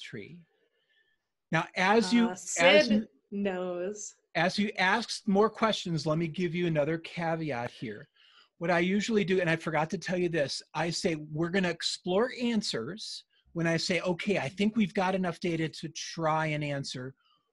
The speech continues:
Speaker 1: Who would like to risk giving an answer? It might be wrong,
Speaker 2: Mm.
Speaker 1: but it's okay to risk and try. You could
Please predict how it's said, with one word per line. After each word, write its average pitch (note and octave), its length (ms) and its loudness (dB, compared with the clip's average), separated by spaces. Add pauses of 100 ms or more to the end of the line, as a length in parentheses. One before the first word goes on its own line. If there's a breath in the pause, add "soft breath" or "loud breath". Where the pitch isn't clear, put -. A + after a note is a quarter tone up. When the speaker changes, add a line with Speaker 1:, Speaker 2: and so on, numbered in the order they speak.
(280)
Speaker 1:
Who A3 140 2
would B3+ 160 0
like E3+ 340 2 (200)
to E3+ 380 0
risk F3 460 2 (160)
giving D#3+ 300 -2
an D3+ 80 0
answer? F3+ 340 -2
It - 100 -12
might D3+ 380 -2
be F#3+ 160 -2
wrong, F#3+ 640 0
Speaker 2:
Mm. D#3+ 680 -14
Speaker 1:
but F3 100 2
it's F#3 240 0
okay G3 500 2
to A3 80 0
risk A#3+ 500 -2
and C#3 140 -4
try. - 680 -4 (440 soft breath)
You D3+ 160 -2
could D#3 280 -2